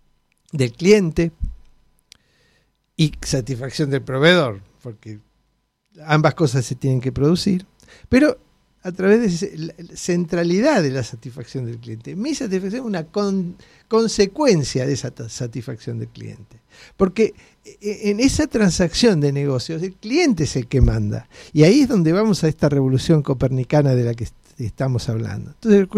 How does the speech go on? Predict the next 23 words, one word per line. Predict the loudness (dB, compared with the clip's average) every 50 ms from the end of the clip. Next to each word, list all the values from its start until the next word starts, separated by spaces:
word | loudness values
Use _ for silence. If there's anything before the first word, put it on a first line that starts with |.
| 2 2
yo | 2 2
cuando | 2 4 4 4 4
hablo | 4 2 0 2
con | 2 2 2
un | 2 0
empleado | 0 -2 -2 0 2 4 4 4 4 4
mío, | 2 2 0 -2 -2 -4 -4 -8 -10 -12 -18 -20 -20 _ _ _ _ _ _ _ _ _ _ _ _ _ _ _ _ _ _ _ _ _ _ _ _ _ _ _ _ _ _ _ _ _ _ _
tengo | _ 0 4 4 4 6
que | 6 4
hacerle | 4 4 2 4 4 2
sentir | 2 4 4 4 4 2 0 2 2 4 4 4 0 -4 -8 _
a | -2 -2 0
mi | 2 2 2
empleado | 0 2 4 4 6 6 4 2 0 -2 -2
que | 0 2 2
mi | 4 4 2
je-, | 0 0 -2 -2 -2 -2 -2
que | 0 0 2
yo | 4 4 4
no | 4 4
soy | 2 4 4 4 4 4
el | 2 0
jefe. | 0 0 -2 -2 -2 -6 -10 -10